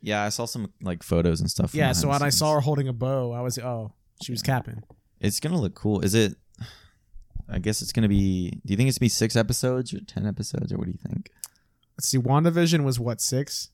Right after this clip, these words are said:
Speaker 1: Yeah.
Speaker 2: And Falcon Winter Soldier was five?
Speaker 1: Six. Five. I think that was six.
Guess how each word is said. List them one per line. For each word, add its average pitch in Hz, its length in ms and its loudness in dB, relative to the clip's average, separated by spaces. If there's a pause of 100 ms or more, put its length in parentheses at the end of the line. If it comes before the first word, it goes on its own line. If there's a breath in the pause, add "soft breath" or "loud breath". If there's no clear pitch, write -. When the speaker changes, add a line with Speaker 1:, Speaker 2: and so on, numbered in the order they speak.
Speaker 1:
Yeah. - 220 -4 (580)
Speaker 2:
And 123 440 -8
Falcon 135 380 0
Winter 131 140 -2
Soldier 127 380 -4
was 117 360 -6
five? 131 460 -6
Speaker 1:
Six. - 560 -20 (180)
Five. - 200 -20 (120)
I - 80 -20
think - 140 -18
that - 80 -18
was - 80 -8
six. - 460 -8